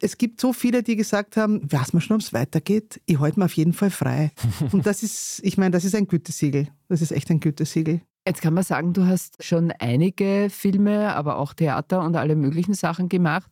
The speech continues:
Speaker 3: Du unterrichtest. Wie oft ist dir das passiert, <laughs> dass es kein Arschloch gegeben hat?
Speaker 1: Na, jetzt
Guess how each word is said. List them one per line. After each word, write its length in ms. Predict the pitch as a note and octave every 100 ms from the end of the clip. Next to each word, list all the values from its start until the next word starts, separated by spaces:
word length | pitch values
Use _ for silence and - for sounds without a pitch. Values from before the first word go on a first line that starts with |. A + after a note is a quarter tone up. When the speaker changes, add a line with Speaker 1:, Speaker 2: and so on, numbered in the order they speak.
| -
Speaker 3:
Du 120 | D#3+ C#3+
unterrichtest. 680 | D3 D#3 D3 D#3 - - - _ D3+
Wie 160 | E3
oft 200 | D#3 -
ist 160 | A#3 A3+
dir 40 |
das 160 | A3 G#3
passiert, 540 | A3 - F#3 D#3 D3 _ _ _
<laughs> 840 | - D#3 - A3+ - A3 D#4+ C4+
dass 160 | F#3 F3+
es 180 | G#3+ -
kein 240 | F#3+ E3+
Arschloch 520 | - C3+ D3 D#3 D3+
gegeben 440 | D#3 - C#3+ D#3 D3+
hat? 180 | C3 - - _
Speaker 1:
Na, 160 | G3+ G3
jetzt 500 | G#3 A3+ A3+ -